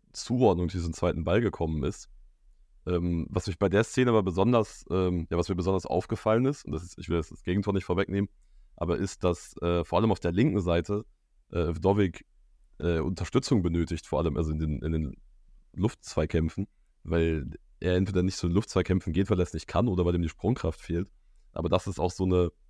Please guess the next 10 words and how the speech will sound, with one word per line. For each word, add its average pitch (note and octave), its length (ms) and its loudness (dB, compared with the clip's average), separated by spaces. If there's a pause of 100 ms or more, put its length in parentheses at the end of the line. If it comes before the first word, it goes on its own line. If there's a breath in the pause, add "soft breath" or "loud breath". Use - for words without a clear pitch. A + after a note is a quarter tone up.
(380)
ja, - 80 -6
eine E2+ 100 -2
Szene G#2 360 2
gewesen, G#2 500 2 (600)
die F#2+ 140 0
mir F#2+ 180 4
besonders F2+ 320 2
aufgefallen F2+ 560 0
ist, F2 160 -4
weil D#2+ 520 -2